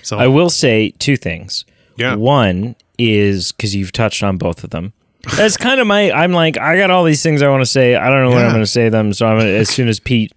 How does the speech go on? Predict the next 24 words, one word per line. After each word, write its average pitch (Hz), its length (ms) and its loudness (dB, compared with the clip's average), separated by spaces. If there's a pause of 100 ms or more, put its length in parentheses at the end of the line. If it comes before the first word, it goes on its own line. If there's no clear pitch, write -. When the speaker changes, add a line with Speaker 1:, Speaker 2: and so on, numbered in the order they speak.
(180)
Speaker 1:
Yeah. 190 360 -2 (380)
Speaker 2:
w-, 143 380 -8
like, 110 220 -2
nods 123 440 0
at 170 160 0
them, 196 380 0
I'm - 220 0
just 107 180 -2
gonna, 107 200 0
Speaker 1:
<laughs> 101 80 -6
Speaker 2:
this, 110 440 -4
that's 113 280 0
Speaker 1:
Do 131 80 0
Speaker 2:
my - 100 2
Speaker 1:
it. 170 40 0
Speaker 2:
time. 87 240 -4 (380)
Speaker 1:
Yeah. 131 280 -4
Speaker 2:
Um, 127 420 0 (140)
there 170 280 0
is 208 200 2
something 185 480 -2
to, - 160 -4
I, 143 340 -2
I, 151 320 -2